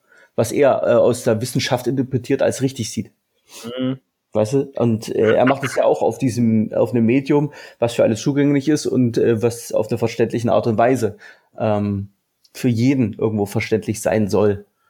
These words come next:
Speaker 1: was,
Speaker 2: Mhm.
Speaker 1: äh, dort gebracht wird. Also das ist, finde ich, schwierig.
Speaker 2: Ja, ich weiß auch nicht, ob das so als Meinung dann durchgeht. Aber gut,
Speaker 1: Hm.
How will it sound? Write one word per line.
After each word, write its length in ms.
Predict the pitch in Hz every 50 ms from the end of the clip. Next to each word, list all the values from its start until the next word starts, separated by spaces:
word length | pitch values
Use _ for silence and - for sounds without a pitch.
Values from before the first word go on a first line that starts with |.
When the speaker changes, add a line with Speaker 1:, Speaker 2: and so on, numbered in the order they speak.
| _ _ _ _ -
Speaker 1:
was, 240 | 113 104 - 120
Speaker 2:
Mhm. 80 | 123 123
Speaker 1:
äh, 360 | 120 110 107 104 101 98 107 -
dort 220 | - 107 101 -
gebracht 340 | - 107 - - 98 98 -
wird. 100 | 90 -
Also 180 | - - 98 98
das 200 | 101 107 - -
ist, 340 | - - - - - _ _ - - - - - _ _ _ _ _ _ _
finde 180 | - - 117 107
ich, 80 | -
schwierig. 540 | - - 113 127 135 113 98 - - - _ _ _ _ _ _ _ _ _ _ _ _ -
Speaker 2:
Ja, 100 | 117 131
ich 100 | 127 -
weiß 160 | - 135 123
auch 40 | 143
nicht, 120 | 131 -
ob 80 | 120 -
das 160 | - 117 -
so 100 | - 127
als 220 | 101 101 104 - -
Meinung 440 | 131 120 107 98 113 131 131 123 117
dann 160 | 110 107 107
durchgeht. 560 | 101 110 107 - - - 113 104 92 - - _ _ _ _ _
Aber 180 | 123 120 120 113
gut, 220 | 123 120 113 117
Speaker 1:
Hm. 60 | 113